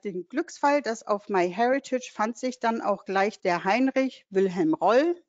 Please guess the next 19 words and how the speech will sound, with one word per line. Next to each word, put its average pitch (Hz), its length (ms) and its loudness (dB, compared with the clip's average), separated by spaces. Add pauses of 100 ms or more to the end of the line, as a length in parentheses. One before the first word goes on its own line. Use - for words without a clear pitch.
(1160)
der 214 80 4
hier 254 220 2
nun 262 160 0
steht 240 320 -4
als 196 260 0
Herkunftsort, 226 920 -2
hatte 202 280 -4
er 175 200 0
Schönfeld 220 640 0
in 160 240 -6
Brandenburg 262 880 2
angegeben. 233 800 -2
So, 226 160 0
und 190 340 -6
damit 190 380 0
gab's 165 300 -4
dann 165 160 -6
schon 180 220 -4
mal 160 160 0